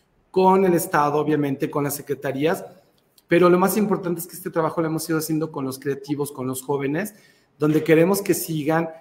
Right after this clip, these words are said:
pues, indagando y sigan creando y sigan haciendo marcas, pues, porque hay que vender, Ana, porque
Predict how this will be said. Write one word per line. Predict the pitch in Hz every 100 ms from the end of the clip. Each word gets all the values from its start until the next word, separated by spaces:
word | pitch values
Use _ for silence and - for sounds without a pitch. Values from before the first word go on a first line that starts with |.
| - _
pues, | 156 160
indagando | 175 165 175 170 185 180 185
y |
sigan | 185 180 185 175
creando | 180 170 160 165
y | 165
sigan | - 147 165 160 - - - -
haciendo | 147 180 180
marcas, | 185 165 160 180 180
pues, | 160
porque | - 131 147
hay | 143
que | 185
vender, | 175 160 165 202
Ana, | 175 135 131
porque | 123 - 127